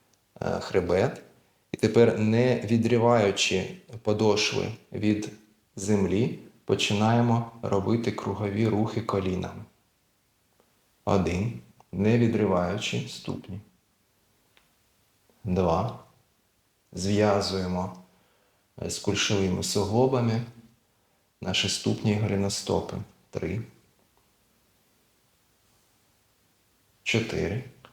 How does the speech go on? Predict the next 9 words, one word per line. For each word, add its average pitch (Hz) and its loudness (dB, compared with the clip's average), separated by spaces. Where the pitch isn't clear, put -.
Тут 113 2
помилкою 127 6
буде 107 0
робити 101 -2
ось 90 -6
так, 82 -8
да? 117 -8
П'ять. - -4
Шість. - -6